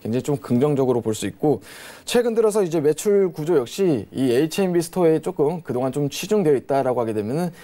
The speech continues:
이 면세점에 관련된 이런 매출 비중도 이제 늘어나고 좀 회복, 회복이 되어가고 있는 이런 모습까지 놓고 보고,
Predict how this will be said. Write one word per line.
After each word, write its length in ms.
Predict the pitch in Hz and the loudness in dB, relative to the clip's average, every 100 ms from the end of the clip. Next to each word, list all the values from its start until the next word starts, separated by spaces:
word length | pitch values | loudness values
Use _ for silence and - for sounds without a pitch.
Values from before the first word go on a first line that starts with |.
| - | -8
이 140 | - 117 | -2 2
면세점에 1200 | 104 107 135 208 220 214 190 175 - - - 208 - | 2 2 2 2 2 0 -2 -8 -14 -10 -4 -4 -4
관련된 560 | 107 120 117 98 90 - _ | -4 -2 -2 -4 -8 -14 _
이런 220 | 117 123 | -4 -2
매출 300 | 95 98 135 | -2 -2 -4
비중도 360 | 104 98 113 139 | -2 -2 0 2
이제 140 | 113 | 0
늘어나고 720 | 104 113 139 139 123 107 151 190 | -2 2 2 0 -2 -2 -4 -6
좀 200 | - 143 - - - | -6 -6 -6 -16 -6
회복, 380 | 190 185 190 175 - - - | -2 0 0 -4 -14 -20 -6
회복이 480 | 196 190 180 185 | 0 0 0 -4
되어가고 560 | - 120 131 123 117 120 | 0 2 2 2 0 0
있는 340 | 110 135 117 - _ _ _ | 0 2 0 -4 _ _ _
이런 200 | - 127 | -2 0
모습까지 440 | 110 113 - 117 107 | 0 -2 -2 -2 -4
놓고 320 | 98 - 107 | -4 -4 -4
보고, 360 | 107 143 127 | 0 0 0